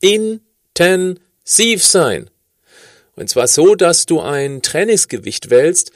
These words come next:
mit dem du irgendwo zwischen, ja, sechs und zwölf Wiederholungen schaffst.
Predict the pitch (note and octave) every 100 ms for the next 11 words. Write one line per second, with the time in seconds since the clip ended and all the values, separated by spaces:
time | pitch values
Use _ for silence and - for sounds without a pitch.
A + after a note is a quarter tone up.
0 | - - _ _ - A#2+ D3+ D#3 C#3 G#3+
1 | A#3 G#3 F#3 A3 - C#3+ - C3+ B2+ -
2 | _ A#2+ B2+ D3 - G3+ F#3+ - - E3+
3 | E3 - - B2+ A#2+ C#3 D#3+ D#3 - B2+
4 | C3+ C3 A2 A#2 C#3 C#3 B2+ A2 - _
5 | - - F#2 - - -